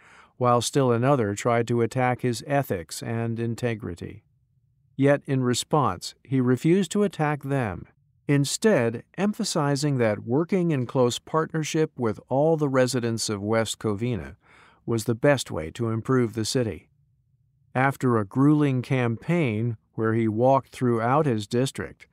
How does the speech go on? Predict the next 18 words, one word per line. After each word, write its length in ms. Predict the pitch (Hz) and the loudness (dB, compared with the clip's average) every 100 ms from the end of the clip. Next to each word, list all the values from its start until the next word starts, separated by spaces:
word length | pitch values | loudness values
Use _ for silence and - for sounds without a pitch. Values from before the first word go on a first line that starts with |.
| _ _ _ | _ _ _
sometimes 720 | - 120 120 127 120 117 110 | -4 -2 0 0 0 0 -2
encountering 640 | 110 101 123 120 113 110 107 | -4 -4 -2 -2 0 -2 -2
people 400 | 135 123 143 143 | -2 -2 0 2
who 160 | 139 | 2
were 240 | 127 123 117 | 2 2 0
unfriendly, 760 | 147 160 143 139 135 92 - _ _ _ _ - | -2 -2 0 0 0 -4 -10 _ _ _ _ -8
and 200 | 110 110 | -4 0
one 240 | 120 127 | 2 0
time 340 | 120 123 113 110 | 0 0 0 0
having 340 | 117 117 123 | 0 0 0
a 60 | 117 | 2
resident 460 | 123 131 139 143 | 2 2 2 0
urge 320 | 147 151 170 165 | 0 2 2 2
his 180 | 156 | -2
dog 380 | 135 135 147 156 | 0 2 4 2
to 160 | - 156 | 0 0
attack 500 | 151 151 156 160 - | 0 0 0 0 -4
Ole, 380 | 160 180 117 | -2 -2 -2